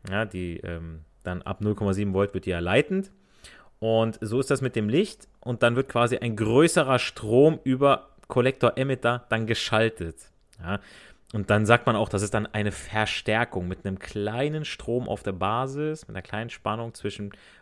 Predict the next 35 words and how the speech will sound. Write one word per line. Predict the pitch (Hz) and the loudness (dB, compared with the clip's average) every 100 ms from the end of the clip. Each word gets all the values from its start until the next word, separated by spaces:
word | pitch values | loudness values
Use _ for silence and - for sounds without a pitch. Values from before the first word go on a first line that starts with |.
| _ | _
Basis | 101 113 110 | 2 4 2
und | 95 98 | -2 -4
Emitter, | 120 131 131 131 | -4 -4 -2 -2
je | 113 101 | -2 -4
nachdem, | 101 - 104 | -4 -6 -6
ob | - - | -6 -6
man | 92 | -4
einen | 92 | -4
N | 104 110 | -6 -6
P | 110 | -4
N | 101 | -4
oder | 92 | -4
einen | 90 | -6
P | - 117 | -4 -4
N | 120 | -4
P | - | -4
Transistor | 117 113 107 110 107 | -6 -6 -8 -6 -4
hat | 104 | -4
oder | 92 85 | -4 -6
Basis-Kollektor. | 82 82 82 - - 87 - - 135 139 - - _ _ _ _ | -6 -8 -10 -14 -10 -8 -6 -2 -4 -4 -14 -20 _ _ _ _
Dann | 110 120 123 | 2 2 2
wird | 117 - | 0 0
ein | 117 | -6
großer | 98 98 90 117 156 170 147 123 | -4 -6 2 6 8 8 6 2
Strom | - 117 117 110 | 0 0 2 8
durchgeschaltet | 117 127 - - 107 110 104 | 10 10 6 2 4 4 2
von | - 104 | -2 -6
Kollektor | 101 101 104 - 95 | -2 -2 0 -2 -4
nach | 92 - | -4 -4
Emitter | 110 107 101 | -4 -2 -2
beziehungsweise | 95 101 92 87 | -4 -6 -8 -8
von | 90 | -8
Emitter | 95 92 92 | -8 -8 -6
nach | 90 - | -8 -8
Kollektor. | - 80 82 - 76 73 | -8 -6 -6 -8 -14 -14